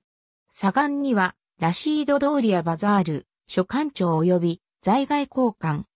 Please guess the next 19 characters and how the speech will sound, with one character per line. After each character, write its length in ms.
九 220
王 220
宮、 260
カ 180
ー 60
ジ 140
マ 120
イ 120
ン 100
モ 80
ス 100
ク、 220
民 240
族 280
解 240
放 240
記 120
念 240
碑、 340